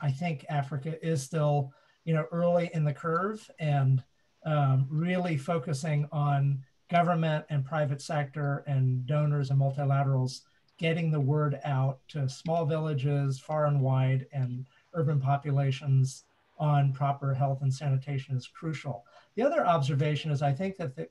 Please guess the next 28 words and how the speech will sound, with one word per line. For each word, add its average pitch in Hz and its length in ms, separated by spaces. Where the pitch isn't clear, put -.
pandemic 151 540
has 139 360
laid 151 420
bare 147 520
the 143 80
fact 160 560
that 143 360
in 143 540
many 165 380
African 143 500
countries, 139 840
governments 156 560
have 139 180
sort 160 200
of 131 140
left 139 500
the 151 100
health 156 280
sector 151 560
to, 151 320
by 139 200
default 147 560
to 156 120
donors 143 540
to 143 100
finance 139 560
and 131 100
support. 135 520